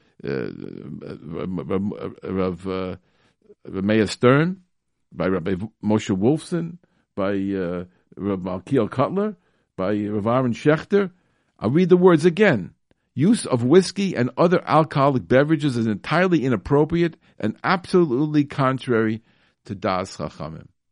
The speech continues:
Well, I've seen many people giving out whiskey, and they're giving out to kids on, on Purim. Number two, Balabatim should not serve any alcoholic beverages, including wine,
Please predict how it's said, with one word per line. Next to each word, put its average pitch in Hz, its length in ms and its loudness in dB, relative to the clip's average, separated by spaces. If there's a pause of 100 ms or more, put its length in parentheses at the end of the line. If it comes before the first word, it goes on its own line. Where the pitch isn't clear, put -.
(760)
Well, 170 600 -8 (800)
I've 80 680 -14
seen 123 800 -6
many 151 460 -4
people 180 380 -2
giving 139 320 -2
out 143 280 -4
whiskey, 156 680 -4 (420)
and 107 160 -4
they're 110 80 0
giving 120 260 -2
out 131 140 -2
to 156 60 -4
kids 170 560 2 (140)
on, 117 240 -4
on 127 160 -2
Purim. 185 360 0 (960)
Number 160 280 2
two, 117 340 2 (320)
Balabatim 139 840 0
should 107 220 -2
not 131 280 0
serve 143 340 0 (180)
any 339 280 2
alcoholic 92 640 0
beverages, 101 640 -2 (100)
including 240 640 6
wine, 127 460 2